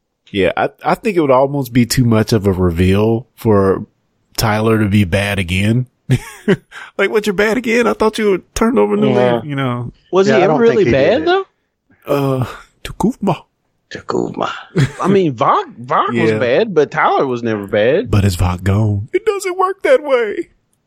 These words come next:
Speaker 2: He wouldn't have been bad. He'd have just been loyal to Section thirty-one for some unknown reason.
Speaker 1: Yeah. All right, guys. Well, I guess we're ready to wrap.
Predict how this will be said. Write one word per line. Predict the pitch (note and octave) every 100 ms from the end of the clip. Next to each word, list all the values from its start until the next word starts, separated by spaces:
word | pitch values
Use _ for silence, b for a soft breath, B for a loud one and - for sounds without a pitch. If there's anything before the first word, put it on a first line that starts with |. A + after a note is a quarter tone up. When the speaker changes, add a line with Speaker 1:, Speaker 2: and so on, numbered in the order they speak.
| _ -
Speaker 2:
He | F3
wouldn't | G3+ E3
have | C3
been | C#3+ C#3
bad. | A#2 D3 F3 A#2
He'd | A#2 A#2+
have |
just | A2+ A#2
been | B2 G#2+
loyal | A2 B2+ A2+ G#2+
to | G#2+
Section | - B2 A#2 - G#2+
thirty-one | A2+ G#2+ G#2+ C3 A#2
for | G#2+ G#2
some | G#2 A2 G#2+
unknown | G#2+ G#2 G#2
reason. | G#2 G#2+ A2+ A#2 _ _ -
Speaker 1:
Yeah. | A#2+ G2 F#2 F2 F2 - _ B B B B B B _ _
All | G3
right, | A#3+
guys. | D#3+ D#3 - - - -
Well, | C#3 C#3 - _ _ - -
I | G2 A#2 A#2+ B2+
guess | B2+ A#2+
we're | B2 A#2+ A2+
ready | G#2+ G#2+
to | A2+
wrap. | G2+ G2+ -